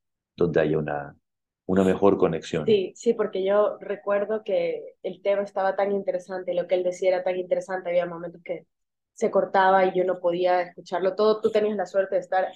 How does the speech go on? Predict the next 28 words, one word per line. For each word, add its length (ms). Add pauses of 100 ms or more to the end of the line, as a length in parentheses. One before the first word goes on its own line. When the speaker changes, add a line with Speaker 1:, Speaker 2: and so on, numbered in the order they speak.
Speaker 2:
al 180
lado 340
de 200
él, 280
conversando 560
directamente 680
con 180
él. 220 (640)
Eh, 420 (840)
y 140
a 100
pesar 340
de 160
igual 340
de 120
esas, 480
de 60
esos 180
pequeños 340
obstáculos, 680
realmente 460
la, 380 (400)
la 80
entrevista 420
quedó 220
muy 300
bonita, 760 (180)
eh, 300